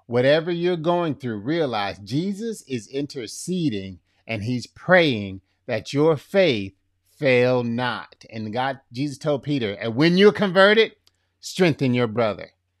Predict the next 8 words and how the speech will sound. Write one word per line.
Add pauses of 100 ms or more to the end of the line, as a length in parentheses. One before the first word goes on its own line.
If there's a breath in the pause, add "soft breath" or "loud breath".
(560)
Listen, (840)
when
you
are (340)
walking
in
the
resurrection